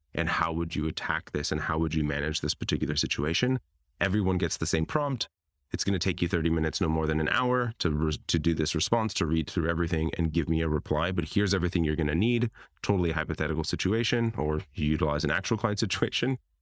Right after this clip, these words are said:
Anyways, uh, you then can learn from how that person thinks and how they would actually be on the job, so that you're making sure that you've hired the right person. And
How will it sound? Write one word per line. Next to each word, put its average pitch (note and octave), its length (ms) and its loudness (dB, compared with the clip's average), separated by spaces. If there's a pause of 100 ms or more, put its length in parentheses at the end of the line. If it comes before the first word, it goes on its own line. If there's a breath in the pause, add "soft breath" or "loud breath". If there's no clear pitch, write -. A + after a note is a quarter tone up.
(120)
Anyways, F2+ 460 0 (120)
uh, D#2+ 60 0
you F2+ 480 2
then G2 300 2
can F#2 220 0
learn F#2+ 280 2
from E2+ 260 0
how F#2 240 0
that F#2+ 160 -2
person F2 300 -2
thinks B2 260 0
and E2+ 100 0
how E2 120 0
they E2 100 0
would D#2+ 140 0
actually D#2+ 340 0
be D#2+ 380 0
on E2+ 200 2
the D#2 100 2
job, D#2+ 500 0 (480)
so F2+ 260 0
that E2+ 300 0 (360)
you're F#2 240 2
making F2 380 2
sure F#2 400 0
that D#2 140 2
you've E2 220 2
hired D#2+ 440 -2
the D#2 80 -2
right D2+ 200 -2
person. C#3 440 0 (400)
And E2+ 320 0